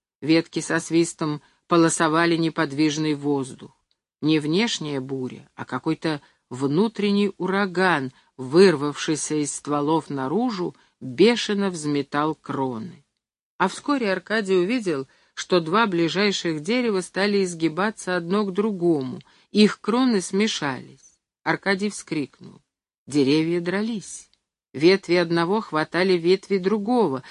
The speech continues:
скручивали, ломали их, а сатанело вырывали из стволов. На Аркадия посыпались сучья, превращенная в пыль кора, остатки деревьев,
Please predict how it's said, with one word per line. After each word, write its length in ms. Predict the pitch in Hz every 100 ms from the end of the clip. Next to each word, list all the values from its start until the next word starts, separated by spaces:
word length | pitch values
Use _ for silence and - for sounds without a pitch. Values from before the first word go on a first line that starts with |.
| -
скручивали, 840 | - - 190 262 233 - 151 151 160
ломали 560 | 170 165 180 269 220
их, 400 | 143 113 - _ _ _ -
а 100 | 139
сатанело 600 | - 151 151 165 202 185
вырывали 500 | 165 160 151 175 190
из 160 | 180 -
стволов. 540 | - 175 190 143 131 _ _ _ _ _ -
На 160 | 156
Аркадия 500 | 156 - 170 165 170
посыпались 760 | 165 156 - 175 170 165 165 - _ -
сучья, 580 | - - 226 226 - 151
превращенная 880 | 160 156 165 170 - 214 196 180
в 140 | 170 -
пыль 280 | - 214 190
кора, 480 | - 147 135 202 170
остатки 580 | - - 180 - 185
деревьев, 720 | 156 147 143 214 247 208 196